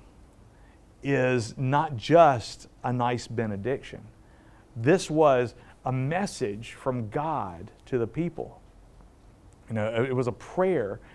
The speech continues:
that God would receive these people and understand that they are received. And so the whole idea is that, you know, uh, again, as we, as we think about what this pra-, uh, what these phrases mean, "May the Lord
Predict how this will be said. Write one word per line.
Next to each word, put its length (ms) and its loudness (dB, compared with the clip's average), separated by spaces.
that 160 -2
God 380 6
would 160 0
receive 720 -4
these 200 -4
people 400 -2
and 240 -4
understand 640 -4
that 120 -4
they 220 0
are 240 -4
received. 800 -10
And 120 -6
so 240 8
the 60 -4
whole 220 0
idea 240 0
is 80 0
that, 100 0
you 100 0
know, 100 4
uh, 260 0
again, 460 0
as 140 0
we, 140 0
as 120 -6
we 120 -4
think 240 -4
about 200 0
what 120 -2
this 140 -6
pra-, 520 0
uh, 60 -2
what 120 2
these 160 -2
phrases 400 0
mean, 220 -4
"May 140 0
the 80 0
Lord 320 0